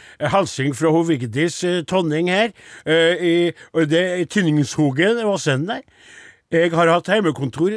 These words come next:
eh, siden tirsdag. Skal på kontoret på mandag, kanskje en tur i morgen om jeg får ånden over meg. I dag har jeg vært hjemme og har brukt tida til å stable ved, levert på døra av min åttifire år gamle onkel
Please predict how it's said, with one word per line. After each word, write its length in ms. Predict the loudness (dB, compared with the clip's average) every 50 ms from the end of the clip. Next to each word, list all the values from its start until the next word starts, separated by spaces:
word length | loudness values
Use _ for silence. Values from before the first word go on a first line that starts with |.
| -4
eh, 80 | -6 -8
siden 480 | -6 -4 -2 0 2 2 2 0 -2 -6 -8 -10 -4
tirsdag. 540 | -2 -2 -2 0 -2 -2 -2 -2 -6 -12 -18 _ _ _ _ _ _
Skal 260 | -10 -2 0 0 0
på 100 | 0 -2
kontoret 460 | -2 0 -2 0 2 0 2 2 2
på 100 | 0 0
mandag, 540 | 2 2 0 2 2 0 0 0 -4 -8 -10
kanskje 420 | -2 -2 -2 -2 -2 -2 -2 -2 -2
en 40 | 0
tur 180 | 0 0 0
i 60 | 0
morgen 400 | 0 0 -2 -2 0 -2 0 0
om 80 | 0 -2
jeg 100 | -2 -4
får 180 | -2 -2 -2 0 0
ånden 280 | 0 0 0 0 0
over 160 | 0 0 0 0
meg. 300 | 0 -2 -4 -6 -8 -12 -16 -18 -20 -10 -6
I 100 | -4 0
dag 160 | 0 2 2
har 80 | 2 2
jeg 80 | 2 2
vært 280 | 2 2 2 2 2 2
hjemme 240 | 0 0 0 -2 -4 -2
og 80 | -2
har 80 | -2 0
brukt 200 | -2 -2 -4 -2
tida 220 | -2 0 0 0 -2
til 140 | -4 -4
å 80 | -4 -4
stable 360 | -2 0 0 0 0 0 -2 -2
ved, 320 | 0 0 0 0 -2 -6 -12 -18 -20 -20 -8 -2
levert 360 | 0 0 2 2 2 0 0
på 100 | 0 -2 0
døra 240 | 2 2 2 4 2 2
av 60 | 2
min 120 | 0 0 0
åttifire 580 | -2 -4 -2 -2 -4 -2 -2 -2 -2 -2 0
år 100 | -2 0
gamle 280 | 2 2 2 2 2 2
onkel 400 | 2 2 0 0 0 -2 -2 -2